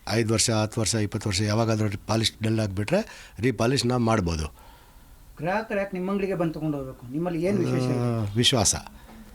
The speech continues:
Speaker 1: ಪ-, ಪ್ಲಸ್ ಕ್ವಾಲಿಟಿ ಕೊಡ್ತೀವಿ. ಆಮೇಲೆ ವರಮಹಾಲಕ್ಷ್ಮಿವರೆಗೂ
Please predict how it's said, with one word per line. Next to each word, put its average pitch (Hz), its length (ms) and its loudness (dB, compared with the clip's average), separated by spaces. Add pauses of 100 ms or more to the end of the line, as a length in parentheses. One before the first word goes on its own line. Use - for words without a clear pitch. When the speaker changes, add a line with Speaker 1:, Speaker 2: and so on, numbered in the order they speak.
(260)
Speaker 1:
ಪ-, 135 240 2
ಪ್ಲಸ್ 147 240 2
ಕ್ವಾಲಿಟಿ 131 360 2
ಕೊಡ್ತೀವಿ. 101 560 0 (3750)
ಆಮೇಲೆ 127 240 2
ವರಮಹಾಲಕ್ಷ್ಮಿವರೆಗೂ 131 840 2